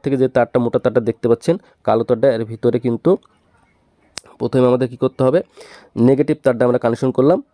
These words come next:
কালো তারটা, এবং ব্লু তারটা যেটা আছে সেটা হলো পজিটিভ কানেকশন করলাম। তো আপনাদের লাল তার থাকলে লাল তার করবেন, এখানে ব্লু যেহেতু তার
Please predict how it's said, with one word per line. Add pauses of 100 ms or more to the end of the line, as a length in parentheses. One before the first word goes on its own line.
(720)
কালো
তারটা, (180)
এবং (180)
ব্লু
তারটা
যেটা
আছে
সেটা
হলো (100)
পজিটিভ
কানেকশন
করলাম। (480)
তো (100)
আপনাদের
লাল
তার
থাকলে
লাল
তার
করবেন,
এখানে
ব্লু
যেহেতু
তার